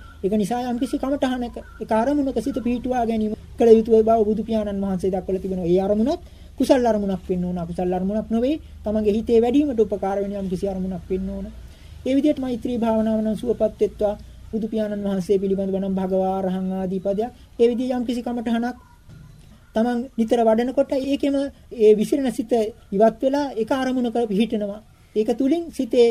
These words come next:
සම්පූර්ණ ශක්තිය තමන්ට උරගා බලන්න පුළුවන්. ඒ විදිහට සමාධි මට්ටම් වශයෙන් ඇතම් කෙනෙකුට කායික සුවයකුත් ඒකම ලබා ගන්න පුළුවන්. විසිරුණු සිත ඇත්තා සැපත සොයන්නේ බාහිර දේවල් වලින්.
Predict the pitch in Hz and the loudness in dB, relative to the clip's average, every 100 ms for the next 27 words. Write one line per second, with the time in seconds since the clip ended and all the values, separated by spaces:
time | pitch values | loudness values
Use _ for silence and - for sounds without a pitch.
0 | 226 233 233 233 220 214 214 214 214 202 | 2 -4 -2 0 0 0 -2 -2 -4 -2
1 | 196 190 190 185 185 185 185 180 185 190 | -2 0 0 2 0 0 0 -2 -2 -2
2 | 233 - - - - 202 190 196 185 202 | -4 -6 -20 -16 4 6 6 2 0 -4
3 | 196 185 190 185 175 196 190 180 196 233 | -2 -2 -2 -2 -6 -6 -4 -2 -2 -4
4 | - 202 202 190 196 190 190 196 - - | -8 -8 -6 -2 -2 -2 -2 -4 -4 -20
5 | - 196 220 285 240 254 220 208 202 - | -8 -2 0 2 0 2 2 4 -2 2
6 | 185 175 185 175 175 175 175 175 180 208 | 2 2 -2 -2 0 0 -2 -2 -2 -2
7 | 226 220 - - 214 - 262 220 294 277 | -4 -6 -12 -4 -2 0 -2 0 0 2
8 | 233 - 240 233 247 - 220 226 277 - | 0 -2 -2 -2 -4 -2 0 0 -2 0
9 | 233 226 233 214 247 277 240 208 180 180 | 0 0 -2 0 2 2 2 4 4 2
10 | 170 165 165 180 | 0 -2 -8 -10